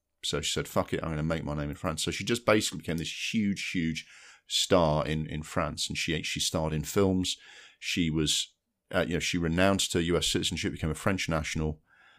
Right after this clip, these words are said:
and married a French industrialist in nineteen thirty-seven. And she had children and raised them in France. Now,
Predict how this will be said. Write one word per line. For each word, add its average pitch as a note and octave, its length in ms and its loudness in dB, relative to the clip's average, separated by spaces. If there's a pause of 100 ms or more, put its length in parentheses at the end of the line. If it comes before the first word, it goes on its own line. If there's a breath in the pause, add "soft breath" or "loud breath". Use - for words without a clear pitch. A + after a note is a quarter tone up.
(220 soft breath)
and F2 140 0
married F#2 240 6
a F2 60 4
French F2 320 0
industrialist D#2+ 640 0
in D#2 80 -4
nineteen D#2 320 -6
thirty-seven. - 680 -4
And D2+ 160 -6
she - 120 -6
had D#2 180 -2
children E2 340 0
and C#2+ 80 -4
raised D2 240 -4
them D2 60 -8
in - 60 -8
France. - 340 -8 (920 loud breath)
Now, - 140 -4